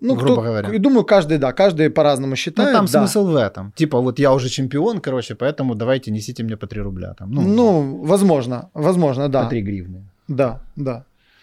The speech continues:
Speaker 2: Тысячи. <laughs> Так, а когда началась вся эта звёздная история? Как вообще всё это произошло? Как тебя туда затянуло? То есть ты всё это время параллельно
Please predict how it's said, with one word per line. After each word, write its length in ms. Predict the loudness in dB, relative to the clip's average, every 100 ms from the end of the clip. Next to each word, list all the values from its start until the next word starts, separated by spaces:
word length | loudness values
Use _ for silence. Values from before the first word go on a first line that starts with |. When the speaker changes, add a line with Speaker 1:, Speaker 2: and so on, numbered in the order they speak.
| _ _ _ _ _ _ _ _ _ _ -12
Speaker 2:
Тысячи. 360 | -10 -10 -20 -20 _ _ _ _ _ _ -4
<laughs> 120 | -4 -4 -10 -12 -14 -18 -20 -8 -8 -8 _ -14 _ _ -16 -16 -16 -20 0
Так, 220 | 0 2 -2
а 60 |
когда 260 | 0 0 2
началась 340 | 0 0 -2
вся 100 | -2
эта 140 | -2 -2
звёздная 360 | 2 2 2 0
история? 360 | 0 -4 -2
Как 220 | 0 -2
вообще 220 | -2 -8 -6
всё 160 | -6
это 120 | -8 -8
произошло? 420 | -8 -8 -10 -10
Как 160 | -10
тебя 120 | -10 -12
туда 200 | -10 -8
затянуло? 520 | -8 -6 -6 -6 -8
То 120 | -10
есть 100 | -6
ты 80 | -4
всё 160 | -2
это 160 | -2 0
время 300 | 0 0 -2
параллельно 500 | -4 -2 0 -2